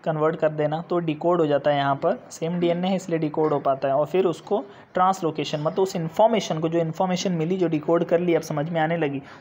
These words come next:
तो वो फिर transfer कर दी जाती है physical की Physical features के लिए और mental की Mental features के लिए, इसका आईक्यू level इतना होगा, और भी बीच में बहुत सारी चीज़ें काम करती हैं, लेकिन, आ, कुछ problem ना आए तो फिर एकदम अच्छे से transfer हो जाता है। फिर भी काफ़ी हद तक तो transfer होता ही है,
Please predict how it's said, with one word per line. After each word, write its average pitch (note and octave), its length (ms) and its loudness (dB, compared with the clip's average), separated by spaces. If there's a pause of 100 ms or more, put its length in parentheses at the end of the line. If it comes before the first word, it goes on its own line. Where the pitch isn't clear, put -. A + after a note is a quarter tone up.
तो D#3+ 60 -4
वो E3+ 200 2
फिर G#3 160 0
transfer D#3+ 400 0
कर D#3 160 -2
दी D3+ 120 -2
जाती C#3+ 200 -2
है - 60 -16
physical D3 340 -4
की D3 120 -4
Physical D3+ 380 -2
features F#3 340 -4
के G3 120 0
लिए G#3 220 -2
और E3 200 -2
mental C#3 340 -4
की G3+ 140 -6
Mental F3+ 300 -2
features D3 360 -8
के D3 140 -8
लिए, C#3+ 260 -6 (340)
इसका D3+ 220 -6
आईक्यू C#3+ 240 -4
level C#3 200 -2
इतना C#3+ 220 -4
होगा, C#3+ 320 0
और D#3 160 2
भी G3+ 100 -2
बीच F#3 180 -6
में F3+ 180 -4
बहुत D#3 140 -2
सारी E3+ 160 -4
चीज़ें E3 260 -6
काम D#3 220 -2
करती - 260 -6
हैं, D#3 160 -8 (800)
लेकिन, D#3+ 320 -4
आ, D3 420 2 (360)
कुछ - 100 -16
problem D3+ 340 0
ना F3 140 -2
आए F3 140 0
तो F3 100 -6
फिर C3+ 260 -6 (280)
एकदम E3 300 -2 (160)
अच्छे - 220 -6
से E3+ 160 0
transfer D#3+ 420 -2
हो E3 60 2
जाता E3 260 0
है। F#3 40 -6
फिर F3+ 140 -2
भी G3 100 -2
काफ़ी F#3 300 0
हद G3 80 2
तक G3+ 100 -2
तो G3 120 -6
transfer D3+ 380 -2
होता C#3+ 260 -4
ही C3 120 -2
है, C3+ 100 -10